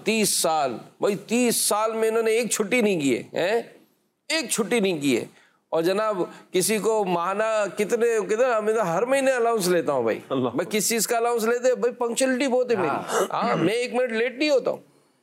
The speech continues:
Speaker 1: یعنی باقاعدہ میرے والد صاحب یا دیگر وہ مثال دیتے ہیں نا، یا میرے والد صاحب تو ایسے پنکچوئل ہیں کہ بھائی آپ گھڑی ملا لو بھائی ان سے۔ یہ گیٹ میں دو-، داخل ہوں گے، اس کا مطلب آٹھ بج گئے، اب آٹھ بج گئے۔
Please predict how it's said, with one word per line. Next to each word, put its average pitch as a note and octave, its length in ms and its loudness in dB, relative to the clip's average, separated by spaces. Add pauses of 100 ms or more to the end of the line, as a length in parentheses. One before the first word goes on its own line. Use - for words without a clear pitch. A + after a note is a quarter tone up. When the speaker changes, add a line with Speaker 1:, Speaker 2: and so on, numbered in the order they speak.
(500)
Speaker 1:
یعنی F3+ 180 0
باقاعدہ G3+ 600 -2
میرے A3 320 2
والد F#3 340 2
صاحب F3+ 460 0
یا F#3 100 2 (100)
دیگر F3+ 220 0
وہ G3+ 180 2
مثال F#3 480 2
دیتے D#3+ 240 0
ہیں F3 60 0
نا، - 180 -4
یا F3 180 0
میرے F#3 300 2
والد E3 300 0
صاحب D#3+ 380 -2
تو C#3+ 120 2
ایسے A#3 340 2
پنکچوئل F#3+ 500 0
ہیں G#3 80 0
کہ F#3 140 0
بھائی E3 320 0
آپ G3+ 260 0
گھڑی F3+ 200 2
ملا A3+ 260 0
لو A3 120 0
بھائی F#3 180 2
ان A3+ 100 -2
سے۔ D#3+ 220 0 (1000)
یہ A3 460 2
گیٹ F3+ 340 0
میں G3 100 0
دو-، E3+ 280 2
داخل D#3+ 360 6
ہوں G3 180 4
گے، A#3 100 6
اس A3 160 4
کا G3+ 140 4
مطلب G3+ 360 4
آٹھ G#3+ 220 4
بج G#3 200 4
گئے، A#3+ 180 4
اب F3+ 160 4 (600)
آٹھ A#3 300 2
بج B3 220 4
گئے۔ D#3+ 180 2